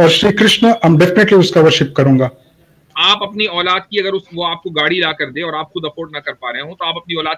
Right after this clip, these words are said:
Speaker 2: की वर्शिप करेंगे?
Speaker 1: If he is of the standards of Shri Ram,
Speaker 2: I, I
Speaker 1: अगर
Speaker 2: don't know।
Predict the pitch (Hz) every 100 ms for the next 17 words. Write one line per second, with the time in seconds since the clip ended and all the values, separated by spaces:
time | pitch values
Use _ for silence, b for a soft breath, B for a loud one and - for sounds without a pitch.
0 | - 147 - - 120 98 _ _ _ _
1 | _ _ 220 196 233 247 233 233 214 220
2 | 208 220 226 220 233 196 - 214 202 202
3 | 156 135 - - _ _ _ _ - 190
4 | 196 - 170 226 240 277 262